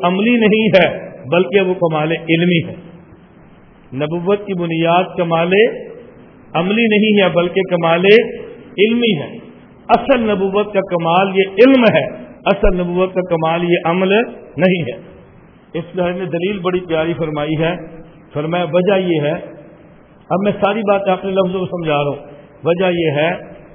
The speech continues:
نبی کا امتیاز اور نبی کی خصوصیت اور نبی کا کمال وہ ہوتا ہے کہ جو نبی میں ہو اور دوسرے میں نہ ہو،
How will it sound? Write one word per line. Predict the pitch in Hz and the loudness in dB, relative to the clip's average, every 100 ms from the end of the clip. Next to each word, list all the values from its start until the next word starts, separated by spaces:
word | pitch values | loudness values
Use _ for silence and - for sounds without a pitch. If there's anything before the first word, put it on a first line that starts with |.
| - 127 | -16 -8
نبی | 131 143 170 220 | -4 -2 -2 -2
کا | 233 226 | 0 0
امتیاز | 196 180 175 165 160 151 160 185 - - - - - - - | 2 0 -4 -2 0 0 2 0 -2 -12 -20 -20 -20 -16 -2
اور | 170 | 0
نبی | 156 151 160 175 226 226 | 0 -2 -2 0 -2 -2
کی | 196 170 | -2 -2
خصوصیت | 165 156 - 151 170 185 - - - - - | -4 -6 -4 -2 0 0 -2 -14 -16 -14 -2
اور | 170 | -2
نبی | 156 160 185 262 240 | 0 0 2 4 4
کا | |
کمال | 220 185 180 175 175 | 2 2 0 0 0
وہ | 175 165 151 | -2 -2 -2
ہوتا | 160 151 | -2 -2
ہے | 139 156 180 - - - | 0 0 -2 -8 -18 -10
کہ | 160 | -6
جو | 165 180 | -2 0
نبی | 165 151 160 202 | -2 -4 -2 -2
میں | 190 185 | -2 0
ہو | 190 | 0
اور | 185 175 147 | -2 -4 -2
دوسرے | 160 160 165 | -6 -4 -6
میں | 151 139 | -4 -4
نہ | 139 | -4
ہو، | 135 - - - | -6 -10 -16 -20